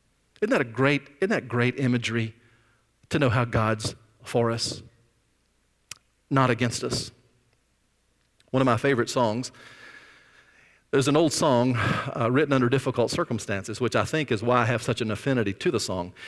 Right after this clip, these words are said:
In fact, uh, I used to have a copy of the handwritten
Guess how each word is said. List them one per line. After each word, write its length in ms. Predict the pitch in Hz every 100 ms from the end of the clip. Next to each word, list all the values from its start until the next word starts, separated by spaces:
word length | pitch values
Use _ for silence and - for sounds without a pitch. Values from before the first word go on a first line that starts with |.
| - -
In 100 | 117
fact, 400 | 117 139 135 -
uh, 140 | 127 113
I 140 | 127
used 340 | 131 247 262
to 80 | 151
have 720 | 120 - 170 120 107 147 - - _ _ _ _ _ _ _ _ _ -
a 120 | 139
copy 680 | - - 180 - 104 139 - - _ _ _ _ - -
of 160 | - 117
the 80 | 123
handwritten 1160 | - 160 175 151 120 120 147 - 120 107 110